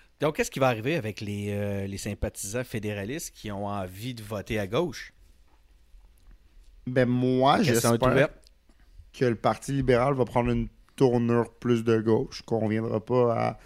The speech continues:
Speaker 2: l'ère Charest, puis qu'on, qu'on va pouvoir attirer ces gens-là dans, dans notre camp. Parce que Québec solidaire vient de les, vient de les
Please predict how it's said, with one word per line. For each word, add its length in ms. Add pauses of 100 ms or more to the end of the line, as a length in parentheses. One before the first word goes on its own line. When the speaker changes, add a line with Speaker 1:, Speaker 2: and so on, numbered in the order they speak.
(400)
Speaker 2:
l'ère 280 (560)
Charest, 640 (300)
puis 220
qu'on, 440 (100)
qu'on 160
va 80
pouvoir 300
attirer 340
ces 160
gens-là 500
dans, 180 (120)
dans 120
notre 180
camp. 200 (960)
Parce 140
que 80
Québec 260
solidaire 320
vient 160
de 60
les, 240
vient 140
de 80
les 80